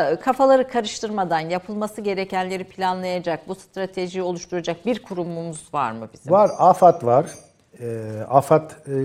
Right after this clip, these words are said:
Speaker 2: e, şeyden sonra kuruldu işte on yedi Ağustos'tan sonra. E,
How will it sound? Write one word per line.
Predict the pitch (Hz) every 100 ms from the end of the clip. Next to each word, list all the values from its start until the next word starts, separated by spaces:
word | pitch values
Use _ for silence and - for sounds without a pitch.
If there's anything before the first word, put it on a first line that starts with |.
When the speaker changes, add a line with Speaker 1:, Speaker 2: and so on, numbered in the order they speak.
| 135 131
Speaker 2:
e, |
şeyden | - 139 139 143
sonra | - 139 139
kuruldu | - 143 143 147
işte | 143 - 123 131
on |
yedi | 131 127
Ağustos'tan | 131 123 110 - 127
sonra. | - 123 214 - - _ _ _ _ _ _
E, | 131 135 135 139